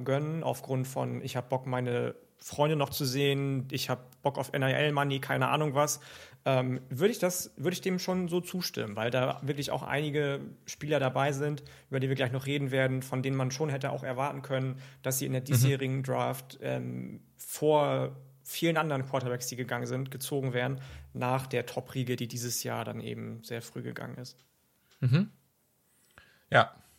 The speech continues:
Speaker 2: Ja, es ist ja auch das, das letzte Jahr praktisch von diesen Quarterbacks, die das covid-Jahr nutzen konnten. Also das kommt auch
Speaker 1: Genau,
Speaker 2: noch dazu.
Speaker 1: genau.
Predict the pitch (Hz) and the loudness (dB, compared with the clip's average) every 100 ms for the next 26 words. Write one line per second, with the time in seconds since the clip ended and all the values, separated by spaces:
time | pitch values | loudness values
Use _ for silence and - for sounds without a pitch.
0 | _ 127 123 123 147 147 127 - 131 - | _ 10 10 10 8 8 8 6 4 2
1 | - 123 139 143 - 113 120 123 127 - | 0 4 6 8 8 8 8 8 2 -4
2 | - 117 107 113 - 127 117 110 113 110 | -4 -2 -2 -2 0 0 0 -4 -2 2
3 | - - 123 113 107 101 101 - 98 95 | 2 4 4 4 6 4 4 2 0 -4
4 | 95 92 - 107 107 113 - 135 - 127 | -6 -4 0 2 4 4 2 2 4 6
5 | 113 98 - 120 117 107 | 6 4 2 2 2 0